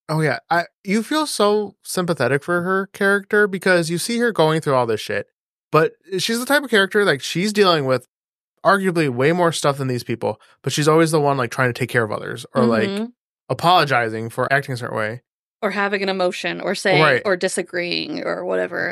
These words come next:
Speaker 2: And
Speaker 1: And it, like, it, like, triggers me 'cause I'm like, you know, you know how that feels. And you just
Speaker 2: Right.
Speaker 1: watch it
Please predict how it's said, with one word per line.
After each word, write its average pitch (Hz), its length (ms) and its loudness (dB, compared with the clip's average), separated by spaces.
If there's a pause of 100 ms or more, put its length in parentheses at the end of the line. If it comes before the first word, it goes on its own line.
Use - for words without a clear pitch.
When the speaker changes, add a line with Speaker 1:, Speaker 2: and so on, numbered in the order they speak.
Speaker 2:
And 180 360 -6
Speaker 1:
And 135 160 4
it, 151 60 4
like, 156 200 2
it, 156 80 0
like, 139 180 0
triggers 123 460 0
me 107 180 -4
'cause 117 140 -4
I'm 120 100 -2
like, 120 260 -6 (480)
you 123 100 -4
know, 123 260 2
you 131 120 -4
know 151 160 4
how 170 140 2
that 113 180 -2
feels. 117 480 -6
And 123 120 0
you 135 100 2
just 175 160 4
Speaker 2:
Right. 165 300 -4
Speaker 1:
watch 151 460 2
it - 200 -6